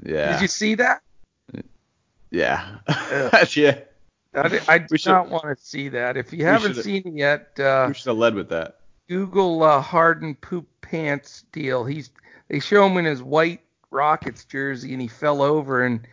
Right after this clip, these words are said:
Speaker 2: let's just say he went streaking, but a different kind of streaking. You know what I'm
Speaker 1: Mm.
Speaker 2: saying? Yikes.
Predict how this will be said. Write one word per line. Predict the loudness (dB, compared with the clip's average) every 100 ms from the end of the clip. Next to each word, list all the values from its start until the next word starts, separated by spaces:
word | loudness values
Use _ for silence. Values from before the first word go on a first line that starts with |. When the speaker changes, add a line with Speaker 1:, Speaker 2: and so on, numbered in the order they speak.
| -20 -20 _
Speaker 2:
let's | 0 0
just | 0 -4 0
say | 2 2
he | 0 -2
went | -2 -2
streaking, | -6 -6 -2 -2 -4 -2 -2
but | -2 -2 -2
a |
different | 2 0 0 -2
kind | 0 0
of | 0
streaking. | -6 -8 -10 -10 -16 -12
You | -6
know | -2
what | -2
I'm |
Speaker 1:
Mm. | -2
Speaker 2:
saying? | 0 0 -2 _ _ _ _
Yikes. | -14 -2 0 0 -6 -20 -20